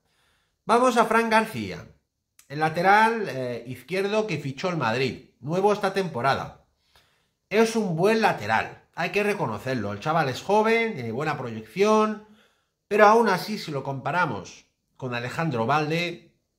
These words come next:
creo que Balde es mejor. Creo que Balde es superior, pero bastante. Vamos a Kroos. Si comparamos a Kroos con Frenkie de Jong, obviamente Kroos es un gran jugador,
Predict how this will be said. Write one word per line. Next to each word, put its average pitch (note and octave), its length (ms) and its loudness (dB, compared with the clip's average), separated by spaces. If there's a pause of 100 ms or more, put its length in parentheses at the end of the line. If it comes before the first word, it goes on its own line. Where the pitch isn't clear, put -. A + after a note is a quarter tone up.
(100)
creo B2+ 280 -4
que G2+ 100 -8
Balde A2+ 240 -4
es - 160 -8
mejor. - 320 -16 (840)
Creo D#2+ 120 -20
que - 160 -18
Balde G#2 560 -6
es - 80 -12
superior, C3+ 840 -2 (540)
pero A#2 240 -4
bastante. - 640 -2 (720)
Vamos A#3 360 4
a G3 120 0
Kroos. - 540 0 (500)
Si - 160 -18
comparamos E3+ 640 0
a D#3 80 -6
Kroos A3 540 -2 (800)
con F3 200 0
Frenkie G#3+ 440 0
de D#3+ 180 0
Jong, A#2+ 400 2 (640)
obviamente D3+ 460 -6
Kroos D#3 480 -2 (160)
es - 100 -18
un G#2 80 -14
gran D3+ 240 -2
jugador, F#3 600 0